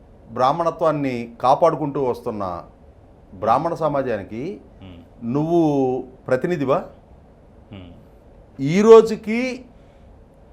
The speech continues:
Speaker 1: ఆలయ వ్యవస్థ, సనాతన ధర్మం నిలబడుంది, కాపాడబడుతుంది అని అంటే ఆ బ్రాహ్మణ వ్యవస్థ మూలానే.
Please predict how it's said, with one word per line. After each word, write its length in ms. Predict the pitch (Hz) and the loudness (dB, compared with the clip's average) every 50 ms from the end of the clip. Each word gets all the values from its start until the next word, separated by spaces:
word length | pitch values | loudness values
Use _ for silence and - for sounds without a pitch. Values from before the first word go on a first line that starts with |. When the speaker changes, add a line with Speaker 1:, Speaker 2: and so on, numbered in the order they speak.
| - - - - - - 107 | -20 -20 -20 -20 -8 -2 4
Speaker 1:
ఆలయ 340 | 117 131 156 190 196 196 190 | 6 8 8 8 8 8 6
వ్యవస్థ, 680 | 190 185 175 170 165 165 165 - 170 175 190 214 214 - - - - - - - - - - - | 6 4 4 4 2 0 -2 -2 0 0 0 0 -4 -8 -14 -20 -20 -20 -20 -20 -20 -20 -20 -4
సనాతన 480 | - 131 135 147 165 180 175 190 175 170 | -2 0 2 4 4 4 4 2 0 0
ధర్మం 480 | 156 160 147 147 156 165 190 220 233 - - - - - - - - - - - - - - | 0 0 0 -2 -2 -6 -6 -6 -8 -12 -18 -20 -20 -20 -20 -20 -20 -20 -20 -20 -20 -14 -8
నిలబడుంది, 880 | 117 110 117 127 143 175 180 202 202 190 190 185 175 170 175 185 214 220 | -4 0 4 6 8 8 8 8 8 6 4 0 -2 -4 -4 -4 -4 -6
కాపాడబడుతుంది 920 | - - 143 135 151 165 180 180 175 170 165 151 151 160 160 151 151 147 | 0 4 6 6 6 6 4 4 4 2 0 0 -2 -4 -4 -4 -2 -2
అని 120 | 139 135 135 | -2 -2 -2
అంటే 560 | 139 147 196 208 190 143 123 123 135 156 - - - - - - - - | -4 -4 -4 -4 -4 -4 -4 -6 -8 -10 -14 -18 -20 -20 -20 -20 -8 -4
ఆ 80 | 113 113 | -2 -2
బ్రాహ్మణ 420 | 110 104 113 117 131 156 165 156 | 0 2 2 0 2 0 -2 -4
వ్యవస్థ 340 | 156 147 139 131 123 - - | -2 -2 -2 -2 -4 -6 -10
మూలానే. 380 | 123 113 107 104 98 90 80 | -10 -8 -6 -6 -6 -6 -8